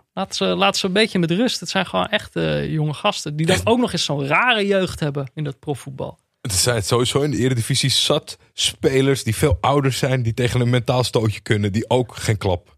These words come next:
Speaker 2: presteren.
Speaker 1: <laughs> Ga daar dan los op,
Speaker 2: Ja.
Speaker 1: hè. Of gewoon dat de speler zegt: "Op mij mag het."
Speaker 2: <laughs>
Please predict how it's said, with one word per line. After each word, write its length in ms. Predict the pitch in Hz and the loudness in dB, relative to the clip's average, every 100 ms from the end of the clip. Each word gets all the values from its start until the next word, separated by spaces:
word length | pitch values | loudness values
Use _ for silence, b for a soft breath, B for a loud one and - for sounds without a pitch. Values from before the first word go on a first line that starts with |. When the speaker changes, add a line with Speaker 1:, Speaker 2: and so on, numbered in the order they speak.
| - | -4
Speaker 2:
presteren. 500 | 98 - 85 85 80 - - - 233 | -2 -2 -4 -4 -2 0 0 0 -2
Speaker 1:
<laughs> 560 | - 240 - - - - | 0 -4 -2 -8 -8 -2
Ga 80 | 233 | 0
daar 300 | 185 220 233 | 2 2 2
dan 200 | 190 175 | 2 2
los 240 | 190 196 | 0 0
op, 120 | 156 | -2
Speaker 2:
Ja. 300 | 190 170 139 113 120 - | 0 0 0 0 -2 -2
Speaker 1:
hè. 80 | - | -2
Of 120 | 262 | 0
gewoon 220 | 240 233 | 0 0
dat 100 | 226 | 0
de 60 | 208 | -2
speler 340 | - 220 220 | 0 0 0
zegt: 180 | 208 - | -2 -4
"Op 140 | 190 | -4
mij 300 | 190 247 302 | 0 2 2
mag 260 | 240 220 269 | 0 0 0
het." 320 | 185 - - | -4 -6 -18
Speaker 2:
<laughs> 100 | _ | _